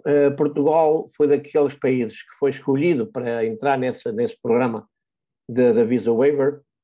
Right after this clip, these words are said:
porque o português é uma pessoa de bem. E, ao ser uma pessoa de bem, eh, facilitou que essa, que esse programa fosse, eh, nos fosse dada essa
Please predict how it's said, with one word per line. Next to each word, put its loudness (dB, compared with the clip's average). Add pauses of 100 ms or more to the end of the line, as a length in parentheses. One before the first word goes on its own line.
(280)
porque -2 (540)
o -12
português -4 (560)
é -10
uma -10
pessoa -2
de -8
bem. -10 (960)
E, -2 (160)
ao 0
ser 0
uma 0
pessoa 2
de -4
bem, 0
eh, 0
facilitou -2
que -8
essa, -6
que -8
esse 0
programa -2
fosse, -6 (300)
eh, 0
nos -2
fosse -2
dada -4
essa -10